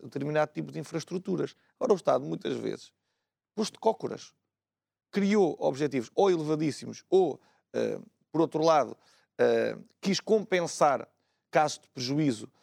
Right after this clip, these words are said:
acima das suas possibilidades e lesou gravemente os contribuintes. Portanto, as P P Ps não são um modelo dantesco. Elas têm é de ser, de facto, bem, eh, negociadas, com contrapartidas, sejam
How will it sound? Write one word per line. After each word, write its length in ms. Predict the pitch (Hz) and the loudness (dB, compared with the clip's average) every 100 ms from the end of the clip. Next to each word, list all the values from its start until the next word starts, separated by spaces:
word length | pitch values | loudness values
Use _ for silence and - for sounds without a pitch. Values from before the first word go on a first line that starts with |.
| _ | _
acima 440 | - - 220 175 | 0 2 0 2
das 140 | 127 120 | 0 -2
suas 240 | - 117 | -4 -8
possibilidades 800 | - - 110 107 104 110 110 _ _ _ - | -8 -10 -8 -6 -6 -8 -12 _ _ _ -6
e 80 | 196 | -2
lesou 520 | 202 165 214 262 - | -2 0 0 0 0
gravemente 600 | 185 226 185 214 226 - | 0 0 0 -4 -6 -8
os 80 | - | -6
contribuintes. 560 | 226 214 247 277 214 | -4 -2 -2 -2 -2
Portanto, 300 | - - - | -6 -8 -6
as 80 | - | -6
P 160 | - 214 | -4 -4
P 160 | 170 | -2
Ps 340 | - 117 113 - _ _ _ _ _ | -4 -6 -8 -10 _ _ _ _ _
não 200 | - 202 | -4 -2
são 420 | 185 - 190 202 262 _ _ - | 0 0 0 0 -6 _ _ -6
um 100 | 196 | -4
modelo 280 | 190 208 190 | 0 2 2
dantesco. 720 | 208 196 233 214 - - - _ - | -2 -2 0 0 -2 -10 -20 _ -4
Elas 200 | 131 120 | -4 -2
têm 200 | - 156 | -2 -2
é 60 | 175 | -2
de 100 | - | -2
ser, 180 | 185 | -2
de 120 | 185 - | -2 -2
facto, 380 | - 196 _ _ _ - | -2 -2 _ _ _ -12
bem, 400 | 156 196 208 - | 0 2 2 0
eh, 120 | 165 | -4
negociadas, 800 | 156 151 147 - 180 214 233 - _ _ - | -2 -4 -6 2 4 4 0 -6 _ _ -4
com 160 | 196 | -2
contrapartidas, 680 | 180 190 190 180 185 226 226 | 0 0 0 -2 -2 -2 -2
sejam 260 | - 156 | 0 -2